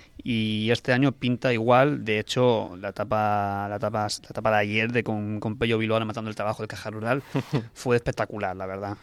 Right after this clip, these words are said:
Speaker 2: Sí, sí, se metieron seis corredores en un grupo de quince, que en, en ya el grupo de favoritos final.
Speaker 1: Mm.
Speaker 2: Seis corredores del mismo equipo, eh, el Caja Rural va, va con siete, con siete corredores a la carrera y tenía seis en la,
Speaker 1: <laughs>
Speaker 2: la verdad que es sorprendente.
Speaker 1: Sí.
Speaker 2: Eh,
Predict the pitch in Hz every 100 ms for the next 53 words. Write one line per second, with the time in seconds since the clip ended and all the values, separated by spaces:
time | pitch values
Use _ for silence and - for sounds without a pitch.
0 | - - - - 120 113 117 117 113 107
1 | 113 117 - 117 110 - 113 107 113 127
2 | 117 - 107 110 113 117 120 107 120 120
3 | 135 139 117 107 123 - - 117 113 110
4 | 110 110 110 107 110 - 123 - 113 117
5 | 120 135 131 120 127 135 104 123 - -
6 | - - 120 139 120 131 127 113 110 123
7 | 127 107 120 143 165 - 110 110 113 113
8 | 120 - 123 123 131 123 123 123 123 127
9 | - 143 - - _ 113 123 123 120 117
10 | 123 117 117 113 113 120 147 139 120 120
11 | 135 - 135 143 127 117 117 135 151 -
12 | 165 - 143 123 117 117 127 127 143 117
13 | 123 120 123 139 113 104 101 - - 131
14 | 123